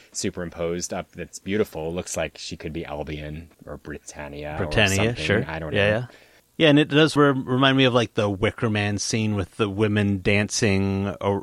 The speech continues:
Speaker 2: around the standing stones and
Speaker 1: Yes,
Speaker 2: the,
Speaker 1: for sure.
Speaker 2: you
Speaker 1: There's
Speaker 2: know.
Speaker 1: lots of dancing in this, of even with the women with the, like, the gowns dancing. That reminded me exactly of the Wicker Man. Looks just like it. Lots of ghostly images. Reminds me of those old, um,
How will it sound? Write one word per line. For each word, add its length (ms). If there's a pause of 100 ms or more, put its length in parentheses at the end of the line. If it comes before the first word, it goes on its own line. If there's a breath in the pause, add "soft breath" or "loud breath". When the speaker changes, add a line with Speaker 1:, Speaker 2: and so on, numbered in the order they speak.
(120)
Speaker 2:
around 380
the 80
standing 500
stones 800
and 240
Speaker 1:
Yes, 220
Speaker 2:
the, 40
Speaker 1:
for 220
sure. 380
Speaker 2:
you 100
Speaker 1:
There's 220
Speaker 2:
know. 60
Speaker 1:
lots 260
of 100
dancing 480
in 140
this, 200
of 280
even 260
with 120
the 60
women 280
with 140
the, 180 (180)
like, 300
the 160
gowns 680
dancing. 520
That 120
reminded 380
me 120
exactly 520
of 100
the 80
Wicker 240
Man. 320 (180)
Looks 240
just 220
like 180
it. 120 (500)
Lots 160
of 80
ghostly 400
images. 460
Reminds 240
me 80
of 80
those 200
old, 260
um, 320